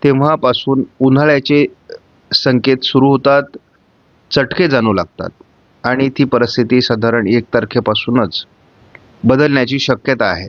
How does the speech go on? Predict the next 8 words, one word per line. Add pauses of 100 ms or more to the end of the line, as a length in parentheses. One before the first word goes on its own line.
(120)
त्यामुळे (180)
एक
मार्चपासून (680)
आपले (140)
थंडीचे
अंदाज
बंद
होऊन